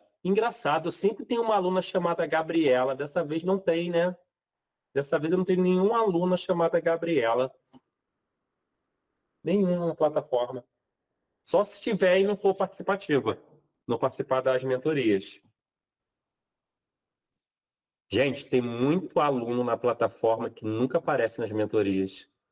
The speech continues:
Muito aluno. E olha que eu divulgo, eu coloco mensagem, não sei o quê, eu aviso pra galera entrar no grupo do Instagram, do Telegram, não sei o quê. Tem muita gente que não participa. Não pode ser que também tenha aula, né?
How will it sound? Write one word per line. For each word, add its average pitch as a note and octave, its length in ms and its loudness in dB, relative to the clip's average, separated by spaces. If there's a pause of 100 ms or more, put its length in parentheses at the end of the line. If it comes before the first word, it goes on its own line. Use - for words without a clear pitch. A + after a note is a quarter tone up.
(1160)
Muito B2 440 0
aluno. G#2+ 340 2
E G#2 80 2
olha A2 260 2
que - 80 -8
eu B2+ 80 0
divulgo, A2 540 -2
eu G2+ 60 -2
coloco G#2+ 420 0
mensagem, G#2+ 720 -4
não G2+ 80 -6
sei A2 300 -2
o G#2+ 80 -4
quê, G#2+ 420 2
eu G#2+ 160 4
aviso G#2+ 420 -2
pra A2+ 140 0
galera G#2+ 300 2
entrar A2 340 0
no A2+ 140 -2
grupo G#2 340 -2
do G#2+ 100 0
Instagram, G#2 840 0 (340)
do G2+ 140 -2
Telegram, G#2 520 2
não G#2 80 -6
sei G#2+ 180 -4
o G#2+ 40 -4
quê. G2 300 -2 (360)
Tem A2+ 160 0
muita A2 400 0
gente A#2+ 280 -6
que - 100 -14
não A2 160 -2
participa. B2+ 500 -2
Não F3 100 0
pode D#3+ 260 -2
ser E3 120 -2
que - 60 -8
também E3 220 2
tenha E3 240 0
aula, C#3 340 2
né? B2 260 0